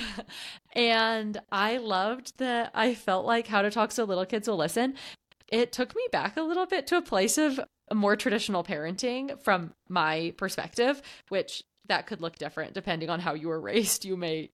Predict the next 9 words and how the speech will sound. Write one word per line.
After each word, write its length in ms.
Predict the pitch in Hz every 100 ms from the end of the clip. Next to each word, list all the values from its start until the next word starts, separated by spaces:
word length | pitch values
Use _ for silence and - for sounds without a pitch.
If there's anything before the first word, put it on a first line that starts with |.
| -
you 160 | 202
know, 200 | 165 165 - - - - -
hear 180 | - 220
traditional 440 | 175 180 165 175 170
parenting 340 | 156 151 170
and 100 | 165
be 100 | 151
like, 180 | 147 139 190
"Oh," 400 | 233 185 98